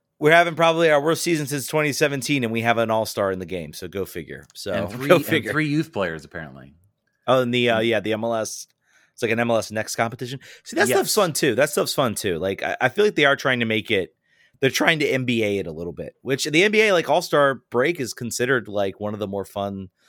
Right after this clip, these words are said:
Speaker 1: All-Star breaks. I do think it's a little, I wish the season would take a little bit of a break. I think that's the problem here. It's like, we got a game next week.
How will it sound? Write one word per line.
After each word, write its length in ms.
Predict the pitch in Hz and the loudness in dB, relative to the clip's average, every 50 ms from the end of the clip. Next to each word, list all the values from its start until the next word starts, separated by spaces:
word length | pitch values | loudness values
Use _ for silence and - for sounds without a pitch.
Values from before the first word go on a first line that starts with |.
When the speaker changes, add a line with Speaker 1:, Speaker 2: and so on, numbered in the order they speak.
| _ _ _ _ _ | _ _ _ _ _
Speaker 1:
All-Star 340 | - 110 127 123 - 127 113 | 0 0 0 2 2 0 0
breaks. 240 | 92 104 101 95 - - - | 2 0 -2 -2 -4 -4 -2
I 120 | 123 135 | 0 0
do 200 | 123 110 165 190 | 0 -2 -4 -4
think 240 | 175 170 180 175 156 | -2 -2 -2 0 0
it's 180 | 160 156 - - | -2 -2 -2 -2
a 40 | 135 | -2
little, 560 | 123 131 127 127 123 120 120 117 113 113 _ _ _ _ _ _ _ _ _ _ - | -2 0 0 2 2 2 2 0 -2 -4 _ _ _ _ _ _ _ _ _ _ -2
I 80 | 117 123 | 0 2
wish 240 | 131 151 160 - - | 2 2 2 0 -2
the 80 | 131 | -4
season 420 | 113 - - 139 135 123 117 117 104 | -4 -4 -2 -2 0 0 -2 -2 -4
would 120 | 101 101 | -4 -6
take 200 | - - 104 - | -6 -6 -8 -6
a 40 | - | -6
little 200 | 92 95 92 90 | -6 -6 -6 -6
bit 120 | 85 87 85 | -6 -8 -8
of 100 | 80 82 | -10 -12
a 60 | 80 | -12
break. 240 | - 78 69 69 101 | -12 -12 -12 -8 -6
I 40 | |
think 160 | 113 135 156 160 | -4 -2 2 2
that's 200 | 160 143 - - | 2 2 2 -2
the 80 | 127 | -6
problem 360 | - - 113 107 107 98 90 | -2 0 0 0 0 -2 -6
here. 160 | 85 87 85 82 | -8 -8 -8 -8
It's 120 | 85 - | -6 -8
like, 100 | 98 92 | -10 -10
we 60 | 101 101 | -6 -2
got 140 | 120 113 | -2 -2
a 40 | 110 | 0
game 300 | 101 107 127 135 143 143 | -2 -2 -2 -2 0 0
next 300 | 131 127 117 - - - | 0 -2 -2 -4 -8 -8
week. 320 | 113 110 107 104 - _ | -6 -6 -6 -6 -8 _